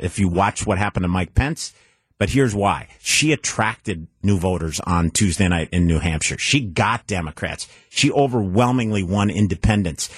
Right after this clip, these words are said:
Those are things you want to win. This is about addition, right? But Trumpers are like, "Hell no, she was against us, so therefore she must be destroyed." That is the stupidest thing ever. Ronald Reagan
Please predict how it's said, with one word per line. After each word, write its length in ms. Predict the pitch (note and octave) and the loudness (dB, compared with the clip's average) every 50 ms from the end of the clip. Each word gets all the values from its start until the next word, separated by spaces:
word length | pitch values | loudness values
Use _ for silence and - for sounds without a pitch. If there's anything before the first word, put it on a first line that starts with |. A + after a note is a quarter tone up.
| - - | -20 -2
Those 180 | - D3 E3 F3 | 0 0 2 2
are 60 | F#3 | 0
things 260 | - F3 E3 C#3+ G#2+ | 0 0 0 0 0
you 80 | A2 A2 | -2 -4
want 380 | F2+ E2 G#2 A2 A#2+ A#2 - - | -2 -2 0 0 0 -2 -2 -2
to 80 | G#2+ | -2
win. 320 | F#2 E2+ A#2+ A#2 F#2 D2+ D#2 | 0 2 2 0 0 -2 -6
This 240 | F2 A2+ - - | -4 -2 0 0
is 160 | F3 E3 C#3 C#3+ | 0 2 0 0
about 320 | A#2+ G#2 B2 A#2 A2+ G#2 | 0 2 2 0 0 -2
addition, 560 | F#2+ E2+ D#2+ A#2 A#2+ A2+ - - F#2+ - - - | -4 -4 -2 0 0 0 0 -2 -4 -4 -6 -4
right? 320 | - F#2+ G2+ B2 C#3 - - - - - _ _ _ _ | -2 -2 -2 -2 -4 -8 -12 -20 -20 -20 _ _ _ _
But 320 | A2 A#2 G#2+ - _ - | -2 -2 -2 -2 _ -4
Trumpers 380 | - - E3 E3 E3 C#3 A2 A2 | -2 -2 0 0 -2 -4 -2 -2
are 80 | G#2+ G#2+ | -4 -2
like, 200 | G2+ F#2 F2 - _ _ _ | -4 -4 -6 -10 _ _ _
"Hell 280 | _ - D3+ D3 C#3+ C3+ | _ -4 -4 -4 -2 -4
no, 300 | C3 C3+ C3 A2+ F2+ E2+ | -2 -2 -2 -2 -2 -4
she 200 | - - - C3+ | -4 -2 0 0
was 200 | C3 B2 F#2 G2 | 0 0 0 -2
against 440 | F2+ D2+ - C3 C3 B2 - - A2 | -4 -2 -2 -2 -2 -2 -4 -4 -4
us, 120 | F#2+ F2+ | -2 -2
so 220 | - - G2+ G2 F#2 | -2 -2 0 0 0
therefore 680 | F2 E2+ F2+ F#2 F#2+ G2+ F#2 B2 B2+ A#2 - - A2+ G2+ | -2 -4 -6 -6 -4 0 0 2 2 0 0 -2 -4 -2
she 180 | - - - C3 | -2 0 0 0
must 260 | B2 A#2+ G2+ - - | 0 0 -2 -4 -2
be 140 | - A2 F#2+ | -2 -4 -2
destroyed." 480 | D#2+ D#2+ - - - B2 A#2+ G2 - - - - - _ | -2 -4 -4 -2 2 2 2 2 0 -4 -14 -20 -6 _
That 120 | - D3 | 0 0
is 140 | D3 B2+ - | 0 0 0
the 100 | A2+ A2 | -2 0
stupidest 800 | - - - - - D3 D#3+ D#3+ - C#3 G#2+ F2+ F2 - - - | 0 2 0 0 0 -2 -2 -2 0 -2 -4 -2 -4 -6 -4 -2
thing 220 | G#2+ G#2 G#2+ A2 | 0 2 2 2
ever. 200 | A#2 A2 F2 C#2 - | 2 0 -2 -4 -2
Ronald 320 | F#2+ A#2 C#3 D#3+ E3+ E3 D3 | 0 2 2 2 2 2 2
Reagan 360 | C#3 C3 B2 A2+ A2+ A2 | 2 2 2 2 0 -2